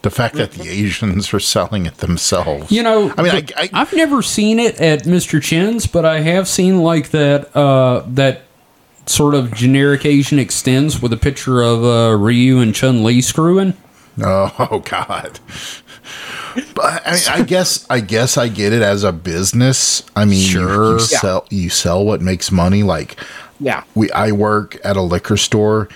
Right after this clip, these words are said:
Speaker 1: and I know nobody there wants to drink, you know, Quality House or Dant, J W Dant, but we sell it because, well, it's the cheapest whiskey you can get, and it sells. Like, people will buy
Speaker 3: Well,
Speaker 1: it.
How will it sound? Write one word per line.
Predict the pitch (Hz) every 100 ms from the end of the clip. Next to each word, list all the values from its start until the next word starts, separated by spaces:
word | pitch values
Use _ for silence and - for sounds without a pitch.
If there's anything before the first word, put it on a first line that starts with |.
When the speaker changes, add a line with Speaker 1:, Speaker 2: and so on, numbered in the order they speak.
| - -
Speaker 1:
and | 95
I |
know | 92 95
nobody | 92 92 101 110 107 104 101 92
there | 98 95 95
wants | 95 85 92 -
to | - 85
drink, | 90 87 95 95 - 104
you | 87
know, | 76 71 78 - - - _ _ _
Quality | - - 87 92 98 98
House | - 95 82 104 - -
or | 85
Dant, | 80 90 82 85 98 - - - - _ -
J | 90 90
W | 90 90 85
Dant, | 80 90 101 -
but | 101 -
we | 85
sell | 87 - 90 98
it | -
because, | 92 - 92 85 - - -
well, | 78 78 - _ - - -
it's | 101 -
the | 85
cheapest | - - 101 90 98 - - -
whiskey | 87 92 - 92
you | 92
can | 90 90
get, | 87 85 107 - - - - _ -
and | 92 87 87 80
it | 80 -
sells. | - - 95 73 50 - -
Like, | - - -
people | - 76
will | 82
buy | 151 -
Speaker 3:
Well, | -
Speaker 1:
it. | -